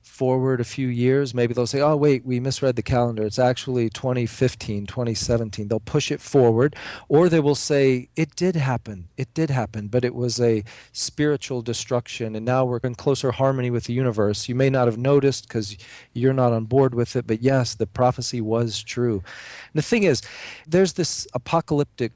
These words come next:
porn market that seems to cater to our reptilian brains out there, and it will always be alive. It will always thrive. I mean, I, I love doomsday movies, for example. I love 'em. They're entertaining to me. I, I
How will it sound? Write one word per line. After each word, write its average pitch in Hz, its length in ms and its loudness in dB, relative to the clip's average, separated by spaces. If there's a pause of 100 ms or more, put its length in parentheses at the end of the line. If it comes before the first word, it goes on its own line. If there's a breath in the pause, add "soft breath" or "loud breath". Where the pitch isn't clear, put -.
porn 143 340 0
market 113 460 0
that 110 120 -6
seems 131 260 -6
to 120 100 -8
cater 123 340 0
to 120 160 -8
our 107 140 -2
reptilian 113 580 -2
brains 123 440 -2
out 98 200 2
there, 107 220 2 (100)
and 139 80 2
it 139 80 0
will 131 200 -4 (120)
always 131 400 4
be 113 120 0
alive. 104 420 4
It 117 100 2
will 123 140 4
always 123 300 4
thrive. 104 500 2
I 101 60 -2
mean, 113 180 2
I, 233 180 4
I 165 200 2
love 120 480 2
doomsday 123 420 -4
movies, 113 460 -4
for - 140 -8
example. 104 500 -4
I 139 60 2
love 123 260 4
'em. 104 100 -4
They're 104 140 0
entertaining 127 480 0
to 113 80 -6
me. 92 180 -2
I, 120 360 0
I 135 40 0